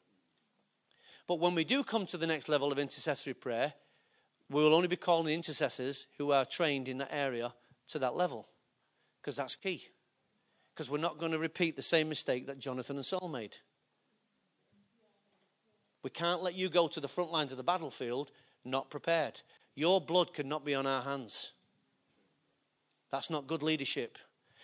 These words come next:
So it's not that we're stopping you from praying. It's just that you can't, it would be unfoolish, I should say, it'd be foolish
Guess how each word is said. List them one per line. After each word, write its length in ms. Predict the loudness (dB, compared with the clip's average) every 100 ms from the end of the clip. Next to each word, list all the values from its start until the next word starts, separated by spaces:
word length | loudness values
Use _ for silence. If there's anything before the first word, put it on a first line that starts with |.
| -12
So 160 | -4 -2
it's 140 | 0
not 140 | 2 2
that 120 | 2
we're 80 | 4
stopping 520 | 6 8 6 6 0
you 120 | 0
from 180 | -2 -6
praying. 380 | 0 2 0 -4 -12 -10
It's 120 | -2
just 280 | 2 2 4
that 220 | 4 2 -4 -10
you 120 | -10
can't, 420 | -4 2 2 2
it 120 | -2
would 160 | -4 -4
be 140 | -2
unfoolish, 960 | -2 -4 -6 -4 -2 0 -2 -2 -2 -2
I 20 |
should 180 | -2 0
say, 60 | 0
it'd 100 | -2
be 60 |
foolish 640 | -4 -2 0 2 2 0